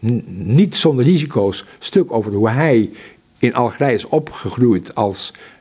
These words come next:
jongere. Een, een totaal door jodenhaat vergiftigd klimaat gewoonweg, hè. Als iemand rechtgezet moest in de klas, werd er geroepen: "Hey Jood."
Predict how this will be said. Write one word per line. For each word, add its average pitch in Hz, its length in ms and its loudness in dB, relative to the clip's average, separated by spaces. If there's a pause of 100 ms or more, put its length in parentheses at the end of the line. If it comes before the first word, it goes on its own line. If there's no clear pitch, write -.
(120)
jongere. 120 560 -2 (460)
Een, 131 300 0
een 123 80 2 (160)
totaal 214 600 0
door 185 200 2
jodenhaat 175 640 0
vergiftigd - 600 -2
klimaat 156 520 0
gewoonweg, 85 540 -4
hè. 160 200 0 (680)
Als 123 180 0
iemand 143 240 0
rechtgezet 156 400 -2
moest 143 180 0
in 135 100 2
de 123 80 0
klas, 160 220 -2
werd 160 120 -6
er 139 60 2
geroepen: 156 280 2
"Hey 185 120 4
Jood." 175 460 0